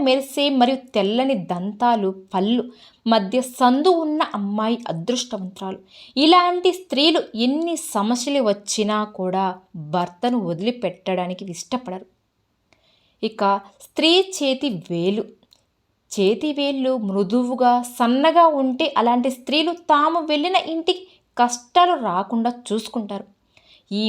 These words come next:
మహిళలు తమ కుటుంబానికి ఎప్పుడు కూడా రక్షణగా ఉంటారు అని చెప్పాలి. ఇక స్త్రీ కళ్ళు యొక్క లక్షణాలు, ఎక్కువగా మరియు దిగువ భాగం ఎర్రగా ఉండి తెల్లని భాగం పాల వలె కనిపిస్తూ ఉంటే గనక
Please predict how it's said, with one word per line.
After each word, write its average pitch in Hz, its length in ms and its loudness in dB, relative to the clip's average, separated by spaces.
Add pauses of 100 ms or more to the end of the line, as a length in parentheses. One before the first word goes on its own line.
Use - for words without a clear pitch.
(160)
మహిళలు 208 400 0 (140)
తమ 214 140 0 (100)
కుటుంబానికి 254 800 -4 (160)
ఎప్పుడు 359 420 -2
కూడా 311 240 0
రక్షణగా 254 540 -4 (100)
ఉంటారు 247 540 4
అని 202 220 -6
చెప్పాలి. 190 420 -8 (1500)
ఇక 214 200 -4 (440)
స్త్రీ - 320 0 (320)
కళ్ళు 220 320 0
యొక్క 214 260 -2 (180)
లక్షణాలు, 214 580 -6 (540)
ఎక్కువగా 233 720 0
మరియు 208 260 -4 (240)
దిగువ 196 320 -2 (100)
భాగం 269 440 0
ఎర్రగా 208 480 0
ఉండి 196 280 -4 (160)
తెల్లని 277 600 0
భాగం 214 360 0 (220)
పాల 240 300 4
వలె 302 240 2 (100)
కనిపిస్తూ 220 500 -6 (120)
ఉంటే 190 360 -2
గనక 175 340 -10